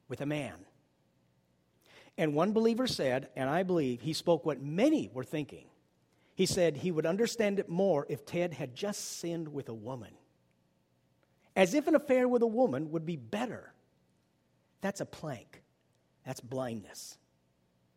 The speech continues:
Here's something we should understand about planks in our eyes. We tend to extend mercy to people who sin like me. See, if I struggle with a particular sin, I'll tend to be a little more lenient with others who struggle with that sin, like pornography.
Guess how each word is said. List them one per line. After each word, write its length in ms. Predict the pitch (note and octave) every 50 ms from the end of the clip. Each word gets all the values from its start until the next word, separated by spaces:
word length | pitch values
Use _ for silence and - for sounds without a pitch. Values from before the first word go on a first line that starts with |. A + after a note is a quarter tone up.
| _ _ _ _ _ _ _ - - - - - - - _ -
Here's 200 | - B3+ D4 C#4
something 280 | D#4+ C#4 - B3+ A3
we 100 | F#3+ G3
should 180 | E3+ - F3+ E3+
understand 520 | E3+ D#3+ E3 D3+ - - E3+ D#3+ E3 E3+
about 260 | E3+ D3+ D3 C#3+ C#3+
planks 420 | - - E3+ D#3 D#3 D#3+ D#3+ - -
in 100 | - D#3
our 140 | D3 C#3+ C#3+
eyes. 240 | D3 C#3+ D3 - - - - - - -
We 140 | G#3 A3 A3
tend 380 | A3 - C4+ D#4 E4 F4 E4
to 80 | - D4+
extend 400 | C4 - - - A#3 G3+ F3+ E3+
mercy 340 | E3 F3 F3+ F#3 - - G#3
to 140 | - - E3+
people 380 | - - F#3 F3+ - F#3+ E3 D3+
who 140 | B2 D3+
sin 440 | C3+ - - - D#3+ D#3 D3+ D3 C3+ -
like 340 | - C3+ D3+ D3+ C#3+ - -
me. 280 | C3+ B2+ A#2+ G2+ F#2 - _ - - - -
See, 120 | - -
if 120 | G#3+ - G#3+
I 140 | A3+ C4+ D4+
struggle 340 | D4 - C4+ B3 A#3 A3
with 100 | G#3 G3
a 60 | F3+ -
particular 400 | - F3+ - G#3 F3 G3 F#3 F3
sin, 200 | - - F#3+ - -
I'll 100 | A#3 A#3
tend 220 | - - E4+ F#4
to 40 | F4
be 100 | D4+ B3+
a 40 | A#3
little 180 | A3+ A3 A3+
more 200 | G#3+ G3 F3+ D#3
lenient 480 | C#3+ D3+ F3 G3+ A#3 B3 B3+ B3 B3+ B3+
with 160 | A3+ G#3 - -
others 440 | G#3 G3+ G#3+ A3 A3 A3 G#3+ A3
who 100 | - G3
struggle 380 | F3 - - - G3+ G3+ G3 G#3
with 100 | G#3 G3
that 220 | F#3 - G2 -
sin, 260 | - - G#3+ G#3 G#3 G#3+
like 160 | G3 F3+ - - - -
pornography. 680 | - A3+ A3+ A#3+ B3+ C4 B3+ B3+ A#3+ A#3 C4 B3+ B3